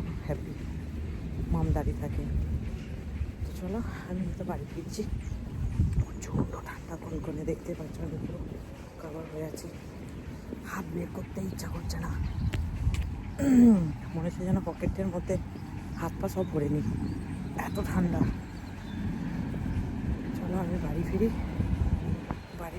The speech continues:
ফিরে টুকটাক একটু কাজ আছে, জানি না আমি কতটা ভিডিও শ্যুট করতে পারবো। আমি আজকে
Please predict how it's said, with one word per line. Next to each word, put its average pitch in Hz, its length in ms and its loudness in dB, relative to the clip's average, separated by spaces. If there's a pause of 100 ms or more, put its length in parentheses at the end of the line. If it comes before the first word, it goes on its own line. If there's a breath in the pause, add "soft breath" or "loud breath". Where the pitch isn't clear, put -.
ফিরে 190 220 0
টুকটাক - 400 -4 (1400)
একটু - 280 -4
কাজ 175 260 -4
আছে, 185 240 -4 (1040)
জানি 165 240 2
না 180 120 2
আমি 180 180 2
কতটা 170 300 0
ভিডিও 160 320 0
শ্যুট 165 200 -2
করতে - 200 -2
পারবো। 151 180 0
আমি 147 160 -2
আজকে - 220 -4